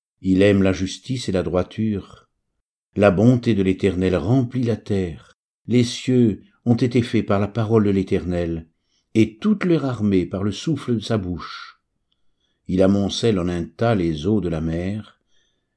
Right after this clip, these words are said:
Il met dans des réservoirs les abîmes. Que toute la terre craigne l'Éternel.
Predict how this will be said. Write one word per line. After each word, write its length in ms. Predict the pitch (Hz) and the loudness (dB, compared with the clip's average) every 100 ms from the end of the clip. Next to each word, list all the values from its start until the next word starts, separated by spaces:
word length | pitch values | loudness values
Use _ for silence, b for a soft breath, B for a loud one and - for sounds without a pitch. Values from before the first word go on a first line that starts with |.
| _ _ _ | _ _ _
Il 200 | 101 101 | 0 4
met 320 | 107 110 107 | 6 6 6
dans 180 | 101 98 | 2 0
des 140 | 87 87 | -2 0
réservoirs 840 | 107 95 98 80 80 107 127 98 | 0 2 0 -2 -4 -2 -2 -2
les 160 | 82 | -2
abîmes. 500 | 90 78 95 104 107 107 _ _ _ _ _ _ _ _ - | -2 -2 -2 0 -2 -8 _ _ _ _ _ _ _ _ -2
Que 100 | 120 | -2
toute 420 | - - 131 117 | -2 -8 -8 -6
la 180 | 101 92 | -6 -6
terre 460 | - 90 80 - | -4 -4 -4 -8
craigne 380 | - 87 87 82 | -12 -6 -4 -4
l'Éternel. 760 | 78 - 73 73 71 69 67 | -6 -8 -10 -10 -10 -12 -18